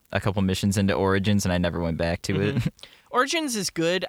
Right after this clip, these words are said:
Speaker 2: I, personally, I don't think the gameplay is that much fun. I feel like it's pretty frustrating
Speaker 1: Oh.
Speaker 2: gameplay-wise. But the story for Origins is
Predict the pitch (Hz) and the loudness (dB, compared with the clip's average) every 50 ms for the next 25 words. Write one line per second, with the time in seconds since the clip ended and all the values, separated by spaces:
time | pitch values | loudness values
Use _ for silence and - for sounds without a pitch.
0 | - - 165 165 175 185 190 190 202 196 190 160 - - 214 214 214 - 254 247 | -6 -2 0 0 0 0 0 0 -2 -2 -4 -6 -6 -2 -2 -2 -2 0 -2 -2
1 | 240 240 226 175 156 165 165 156 165 170 165 160 147 - - - _ 160 147 151 | -2 0 0 0 0 0 -2 -2 -2 -2 -2 -2 -4 -8 -14 -20 _ -8 -8 -6
2 | 135 143 143 143 147 147 - 160 151 147 147 147 - - 139 135 - - - 139 | -4 -2 -2 -2 -2 -2 -2 -2 -2 0 0 0 -2 -2 -4 -6 -6 -6 -4 -4
3 | 123 101 135 135 - - - 143 139 143 147 139 131 - - 139 135 139 135 131 | -4 -2 -4 -6 -6 -6 -4 -2 -2 -2 -2 -4 -4 -4 -4 -4 -4 -2 -4 -4
4 | 143 127 - - - _ _ _ - 175 156 143 - - 127 127 - - - 156 | -6 -6 -8 -10 -14 _ _ _ -4 -4 -4 -4 -4 -6 -4 -4 -4 -4 -4 -2
5 | 143 147 147 147 139 92 92 92 90 90 87 87 90 92 - 165 170 170 175 180 | -2 -2 -2 0 0 2 2 2 2 2 2 2 2 2 2 2 0 0 -2 -4
6 | 185 - - - _ - - - - - - - _ - 185 180 - - 165 147 | -4 -6 -8 -10 _ -18 -20 -20 -20 -20 -20 -20 _ -4 -4 -4 -2 -2 -4 -2
7 | - - - 185 196 226 247 254 - 196 156 107 135 156 185 190 165 147 143 139 | -2 -2 -2 -2 0 0 0 -2 -2 -2 -2 0 0 0 0 0 0 -2 -2 -2
8 | 131 131 127 127 127 135 - - _ - - - - - _ _ _ - 160 160 | -2 -2 -4 -6 -6 -6 -8 -10 _ -14 -20 -20 -20 -20 _ _ _ 0 0 0
9 | 147 - | 0 -2